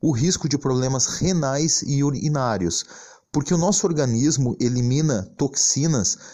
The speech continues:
principalmente através da urina. E com a baixa ingestão de líquidos, esse processo acaba ficando comprometido e muitas toxinas não são eliminadas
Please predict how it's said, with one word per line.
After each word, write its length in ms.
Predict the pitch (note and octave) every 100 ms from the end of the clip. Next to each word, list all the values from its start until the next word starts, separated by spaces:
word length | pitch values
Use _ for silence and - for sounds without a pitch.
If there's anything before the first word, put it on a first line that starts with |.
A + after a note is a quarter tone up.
| - _
principalmente 760 | - A3 G3 F3+ E3+ D3 D#3+ F3
através 380 | E3+ D#3 C#3+ C#3
da 100 | D#3
urina. 540 | F3+ C3 C3 G#2+ C#2+ - - - -
E 80 | F#3
com 140 | G#3
a 80 | G#3+
baixa 340 | C#3+ D3 D#3 B2+
ingestão 400 | A2 G#2 G#2+ G#2+
de 120 | F#2+
líquidos, 600 | G2 A2 - G#2+ F#2 - - - -
esse 180 | E3 F3+
processo 480 | D#3 D3+ D3 C#3 D3+
acaba 260 | - D3
ficando 360 | C#3+ - C#3+ C#3
comprometido 960 | - D3+ E3+ E3 D3 - - D#3 D3+ A2+ - - -
e 100 | E3+
muitas 400 | E3 D#3+ G3 G3+
toxinas 580 | - D#3+ - - F3+ E3+
não 300 | D#3 E3 G#3+
são 300 | G3+ - E3+
eliminadas 760 | D#3+ D3+ C#3 B2+ D3 C#3+ A2+